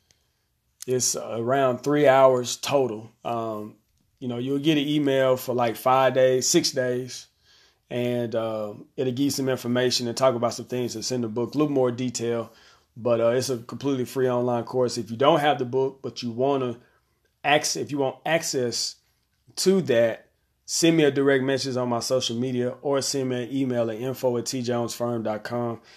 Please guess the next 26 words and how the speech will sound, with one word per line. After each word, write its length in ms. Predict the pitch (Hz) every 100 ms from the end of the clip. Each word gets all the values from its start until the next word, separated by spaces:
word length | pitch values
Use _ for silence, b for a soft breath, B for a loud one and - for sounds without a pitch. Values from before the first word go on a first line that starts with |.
| b b -
and 160 | 113
I 100 | 120
can 120 | 120
send 240 | 110 123 123
you 60 |
the 100 | 113
link 400 | 113 117 113 -
to 120 | - 123
be 220 | 120 120
able 220 | 107 101
to, 320 | - 117 110
uh, 300 | 107 104 101 95 _ _ _ _ _
to 80 | 127
opt 300 | 120 120 135
into 200 | 131 120
that. 320 | 113 98 - b b b _ _
Last 400 | - 147 165 -
thing, 200 | 147 143
social 400 | 131 156 156 151
media. 460 | 131 131 131 131 131 -
I 140 | 139
am 240 | 139 131 123
on 260 | 123 117
Twitter 340 | - 160 156 156
and 220 | 156 123
Instagram 720 | 139 131 131 131 131 127